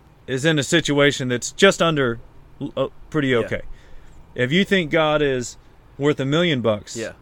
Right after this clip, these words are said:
Speaker 1: well, then you won't really give it to the millionaire, but you'll give it to the other people who are below that.
Speaker 2: Right.
Speaker 1: If you think
Speaker 2: Right.
Speaker 1: God's worth a billion dollars, then okay, the millionaires definitely need Jesus, but
Speaker 2: <laughs>
Speaker 1: Bill Gates doesn't really.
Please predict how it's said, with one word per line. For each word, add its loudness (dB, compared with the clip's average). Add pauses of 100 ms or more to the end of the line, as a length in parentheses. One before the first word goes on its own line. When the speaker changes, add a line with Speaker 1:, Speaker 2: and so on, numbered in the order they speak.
(280)
Speaker 1:
well, 8
then -4
you 2
won't 2
really 4
give 4
it 2
to -2
the -2
millionaire, 0
but 0
you'll 4
give 6
it 2
to -2
the 2
other 4
people -4
who -4
are -4
below -2
that. -6
Speaker 2:
Right. -10 (760)
Speaker 1:
If -6
you 2
think 2
Speaker 2:
Right. -4
Speaker 1:
God's 6
worth 2
a -2
billion 0
dollars, -4 (1000)
then 4
okay, 4
the -4
millionaires 0
definitely -2
need -4
Jesus, -10
but 4 (320)
Speaker 2:
<laughs> -12
Speaker 1:
Bill 4
Gates 2
doesn't -4
really. -4